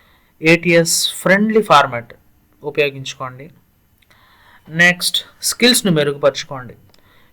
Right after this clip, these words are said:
Udemy, ఆ, Coursera, ఎన్పిటిఎల్ లాంటి ప్లాట్‌ఫామ్స్‌ని ఉపయోగించుకోండి.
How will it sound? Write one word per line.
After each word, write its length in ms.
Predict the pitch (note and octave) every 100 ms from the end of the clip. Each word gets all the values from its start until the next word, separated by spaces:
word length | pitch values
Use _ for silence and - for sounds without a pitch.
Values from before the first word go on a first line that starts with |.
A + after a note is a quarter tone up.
| -
Udemy, 560 | D#3+ F3 E3+ D#3 D3+ D#3 _ _ _ _ D3+
ఆ, 380 | C#3+ C#3 C#3+ C#3+
Coursera, 500 | D3+ D3+ - C#3+ C#3 C3 _ _ _ _ _ _
ఎన్పిటిఎల్ 1000 | C#3+ D#3 D#3 E3 D#3 - - C#3 C#3 C#3 C#3 _ _ _ _ _ _ _ D3
లాంటి 500 | C#3 C#3+ C#3 C#3 - _ _ _ _ _
ప్లాట్‌ఫామ్స్‌ని 680 | D#3 D#3+ - D#3 D3+ - D#3
ఉపయోగించుకోండి. 760 | C#3 C3 C3 - - C3 C#3+